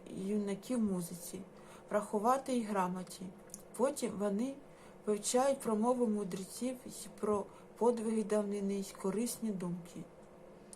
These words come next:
Слухаючи принагороди й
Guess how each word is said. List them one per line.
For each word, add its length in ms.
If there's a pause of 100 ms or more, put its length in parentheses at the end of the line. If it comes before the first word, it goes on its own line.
(420)
Слухаючи 960 (420)
принагороди 840
й 120